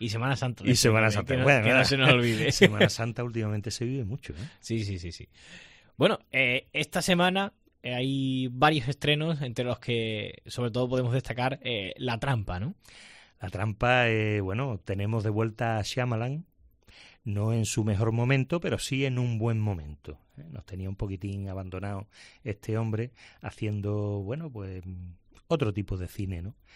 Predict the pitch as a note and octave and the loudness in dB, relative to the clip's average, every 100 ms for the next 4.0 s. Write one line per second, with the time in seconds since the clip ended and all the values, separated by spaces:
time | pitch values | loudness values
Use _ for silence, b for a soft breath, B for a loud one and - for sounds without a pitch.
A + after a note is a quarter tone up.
0 | B B - G2+ E2+ G#2 A2+ A#2 A2 G#2+ | B B -8 -8 -4 -2 0 0 0 -2
1 | G2 F#2 G2+ G2+ A2+ G#2+ F#2+ F2 G2+ G2 | -2 -2 -4 -2 -2 -2 -4 -4 -4 -2
2 | G2+ G2+ - F2 E2+ E2 D#2 C#2+ D#2 - | -4 -4 -8 -10 -8 -8 -10 -12 -12 -10
3 | E2+ E2 E2 F2 F#2 E2 D#2+ - - - | -10 -10 -10 -10 -10 -10 -14 -16 -18 -20